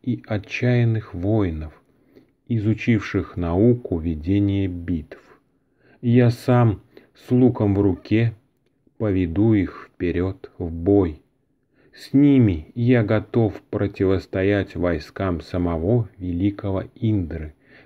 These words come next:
как лев сражается против взбесившихся слонов. Рама еще совсем мальчик и не знает сильных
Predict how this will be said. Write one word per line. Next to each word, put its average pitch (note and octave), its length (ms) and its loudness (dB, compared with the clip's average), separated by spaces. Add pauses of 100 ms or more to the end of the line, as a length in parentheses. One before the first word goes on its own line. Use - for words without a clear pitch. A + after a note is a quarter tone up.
как A#2+ 340 -4
лев A2 460 2
сражается F2+ 1040 -4
против E2+ 480 -8
взбесившихся D#2 1200 -6
слонов. F2 680 -8 (1000)
Рама A2+ 580 2 (240)
еще A2+ 400 0
совсем G#2+ 460 -2
мальчик G2+ 640 -2 (560)
и B2+ 120 2
не B2 160 4
знает A2 440 2
сильных G#2+ 720 2